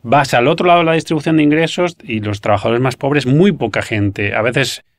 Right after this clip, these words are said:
el uno o el dos por ciento de los trabajadores está contribuyendo al sistema de pensiones. Por lo tanto, hay una, es, este número, este cuarenta y dos por ciento, esconde una gran heterogeneidad entre trabajadores de altos ingresos y trabajadores de bajos ingresos. Entonces, el hecho estilizado es que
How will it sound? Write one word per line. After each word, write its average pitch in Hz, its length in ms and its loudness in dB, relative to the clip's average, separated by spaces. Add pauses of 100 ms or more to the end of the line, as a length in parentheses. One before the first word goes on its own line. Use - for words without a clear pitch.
(140)
el 104 180 -2
uno 165 300 6
o 120 80 4
el 110 80 4
dos 113 160 0
por 110 160 -2
ciento 110 260 0
de 104 40 2
los 101 80 -2
trabajadores 101 560 0
está 104 120 -4
contribuyendo 95 440 -2
al 92 60 -8
sistema 92 240 -8
de 92 60 -10
pensiones. - 560 -20
Por 123 120 -8
lo - 20 -4
tanto, 151 240 2
hay 160 60 4
una, 151 300 2 (320)
es, 117 280 -6
este 143 240 0
número, 151 340 6
este 147 200 -2
cuarenta 127 300 2
y 117 40 2
dos 127 160 0
por 131 180 -4
ciento, 143 480 0
esconde 127 360 -2
una 123 140 2
gran 131 360 2
heterogeneidad 110 880 0 (360)
entre 113 440 -2
trabajadores 107 640 2
de 98 80 -2
altos 135 320 0
ingresos 170 500 -4
y 147 140 -10
trabajadores 101 500 0
de 104 80 -6
bajos 98 380 -2
ingresos. - 400 -14 (220)
Entonces, 104 240 -6
el 110 80 0
hecho 139 180 -2
estilizado 143 580 0
es 143 140 -6
que - 240 -4